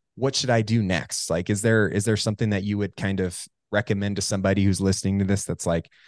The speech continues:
"Hey, I think I'm in this boat, but I don't know what to do about it now." Like, what would you say to that?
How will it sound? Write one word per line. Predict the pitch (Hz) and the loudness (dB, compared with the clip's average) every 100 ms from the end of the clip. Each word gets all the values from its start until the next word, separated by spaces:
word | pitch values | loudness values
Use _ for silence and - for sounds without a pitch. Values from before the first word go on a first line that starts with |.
| _ _ _ | _ _ _
"Hey, | 131 113 98 - | 0 0 0 -2
I | 87 | -4
think | 98 - 113 | -6 -6 -2
I'm | 110 101 | -2 -2
in | 104 | -2
this | 95 | -4
boat, | - 104 104 98 | -2 0 2 0
but | - 90 80 | -2 -2 -2
I | 92 | -4
don't | 92 101 | -4 -4
know | 101 | -4
what | 92 95 | -4 -6
to | 95 | -6
do | 87 90 | -6 -4
about | 85 82 85 | -2 -2 -2
it | - | -6
now." | 85 78 55 87 | -6 -6 -6 -10
Like, | - 87 | -8 -4
what | 104 | -2
would | 98 101 | -2 -4
you | 98 | -6
say | - 90 | -2 -2
to | 85 | -2
that? | 78 64 | -6 -6